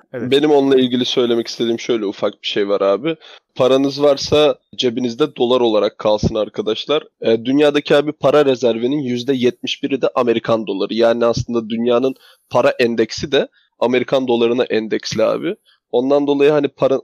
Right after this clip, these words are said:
Speaker 2: oturduğunuz yerden paranızın değer kaybetmesini istemiyorsanız dolara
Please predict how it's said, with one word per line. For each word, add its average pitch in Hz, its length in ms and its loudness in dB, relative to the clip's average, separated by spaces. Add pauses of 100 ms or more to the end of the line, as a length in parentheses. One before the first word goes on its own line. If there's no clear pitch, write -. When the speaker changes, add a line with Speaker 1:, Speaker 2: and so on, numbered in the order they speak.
(120)
Speaker 2:
oturduğunuz 139 640 -2
yerden 131 460 0
paranızın 127 540 -2
değer 123 220 2
kaybetmesini 127 720 -2
istemiyorsanız 135 880 -4 (220)
dolara 127 420 2